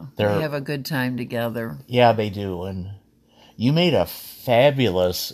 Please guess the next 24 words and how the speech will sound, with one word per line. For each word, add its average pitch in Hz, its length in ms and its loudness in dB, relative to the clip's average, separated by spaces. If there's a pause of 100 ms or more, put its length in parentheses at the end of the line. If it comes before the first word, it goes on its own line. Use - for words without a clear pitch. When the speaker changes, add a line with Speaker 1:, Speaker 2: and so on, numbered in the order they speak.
Speaker 1:
fabulous 107 960 -2
meal 98 360 -2
yesterday 98 640 -2
and 95 100 -4
another 98 420 0
one 95 260 -2
today. 95 680 -6 (880)
And, 92 480 -2
um, 85 460 -2 (1040)
there 87 80 -8
was - 420 -6
some 90 600 -6 (500)
deli 101 480 2
slash 98 580 -2
bakery 95 600 -6
slash 95 520 -4
restaurant 92 680 -4
in 87 180 -8
South 90 400 -4
Bend 95 240 -4
that 76 100 -6
we 98 140 -10
went 95 300 -10
to 95 240 -10